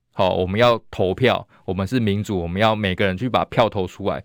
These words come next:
最重要的驱动力不是爱，而是恨啊，就是恨啊。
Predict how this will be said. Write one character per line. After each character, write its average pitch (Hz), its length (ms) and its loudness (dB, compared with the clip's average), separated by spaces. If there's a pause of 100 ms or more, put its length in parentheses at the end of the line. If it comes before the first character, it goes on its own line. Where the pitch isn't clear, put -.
(240)
最 143 220 4
重 123 240 0
要 104 180 4
的 92 200 -2
驱 131 280 -4
动 117 280 2
力 123 160 2
不 101 160 -6
是 117 160 -8
爱， 104 240 0
而 90 120 -6
是 95 140 -6
恨 101 180 0 (120)
啊， - 100 -16 (2250)
就 135 100 2
是 110 140 4
恨 98 260 0
啊。 - 200 -14